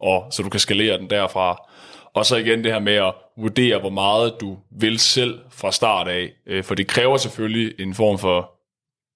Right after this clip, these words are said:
ja, oplæring eller sparring, hvis man selv skal gå i gang, øh, på medierne. Og man kommer nok også til at bruge pengene lidt skævt, hvis man bare sidder selv og gør det hele. Men man kan også for rimelige, øh, beløb få noget rådgivning rundt omkring, ved jeg. Øhm, så det er også en indledende overvejelse, selvfølgelig.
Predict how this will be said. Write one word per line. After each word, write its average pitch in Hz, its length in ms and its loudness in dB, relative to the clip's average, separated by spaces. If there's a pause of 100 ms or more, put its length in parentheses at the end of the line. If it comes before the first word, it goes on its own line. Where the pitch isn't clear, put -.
(260)
ja, 92 120 2 (160)
oplæring 92 640 0
eller 85 120 -2
sparring, 95 400 0
hvis 95 140 -8
man 90 100 -6
selv 117 200 2
skal 98 200 -6
gå 90 100 -4
i 90 40 -2
gang, 101 280 0 (180)
øh, 85 140 -6
på 104 100 0
medierne. 95 540 -2 (380)
Og 98 60 -6
man 95 120 -2
kommer 95 200 0
nok 101 140 2
også 107 140 0
til 120 60 2
at 107 80 0
bruge 110 220 0
pengene 110 240 0
lidt 101 160 -2
skævt, 113 300 2
hvis 92 140 -10
man 90 120 -8
bare 98 160 2
sidder 104 200 2
selv 98 200 2
og 92 60 0
gør 95 120 2
det 98 120 0
hele. 98 320 0 (420)
Men 95 280 0 (180)
man 95 160 -2
kan 107 100 2
også 104 160 2
for 110 160 -2
rimelige, 127 520 2 (140)
øh, 90 160 -2
beløb 98 380 2
få 101 140 -4
noget 98 180 2
rådgivning 95 460 2
rundt 95 160 0
omkring, 90 320 -2
ved 90 140 0
jeg. 80 120 2 (480)
Øhm, 92 600 2 (540)
så 98 140 -8 (200)
det 143 80 4
er 131 40 6
også 117 160 0
en 104 60 -4
indledende 95 260 -8
overvejelse, 87 360 -4
selvfølgelig. - 320 -14